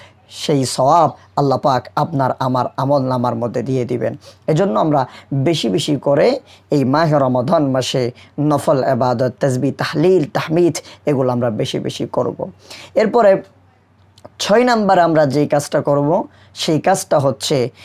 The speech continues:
আমরা যখন আমাদের এই নামাজ সলাতুত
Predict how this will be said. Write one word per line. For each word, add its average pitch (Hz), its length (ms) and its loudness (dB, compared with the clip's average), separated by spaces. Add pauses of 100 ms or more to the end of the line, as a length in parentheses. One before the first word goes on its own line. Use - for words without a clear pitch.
(180)
আমরা 143 340 2
যখন 143 500 0 (100)
আমাদের 143 540 0 (380)
এই 131 300 -2 (400)
নামাজ 175 600 2 (120)
সলাতুত 165 540 2